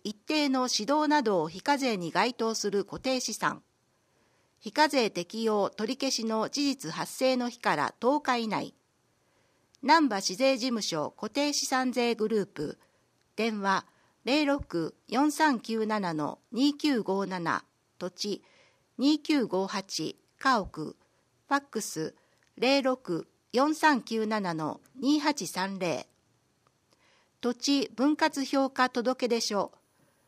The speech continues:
利用状況により、二つ以上に明確に区分できる一筆の土地。随時、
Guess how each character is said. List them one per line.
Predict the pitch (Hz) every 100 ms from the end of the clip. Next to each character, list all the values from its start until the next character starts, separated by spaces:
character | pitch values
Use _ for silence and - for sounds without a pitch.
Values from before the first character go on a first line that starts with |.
| _ _ _ _
利 | 240
用 | 311 330
状 | 330 320
況 | 294 220 196
に | 170
よ | 170
り、 | 170 165 - _
二 | _ - 302
つ | 311 320
以 | 302
上 | 262 220
に | 180 165
明 | 233 294
確 | 294 294
に | 269 269
区 | 320
分 | 311 240
で | 170
き | 165 185
る | 160 143 -
一 | 196 -
筆 | 269 262
の | 254 233
土 | 202
地。 | 196 190 175 - _ _ _ _ _ _ -
随 | 262 262
時、 | 185 160 113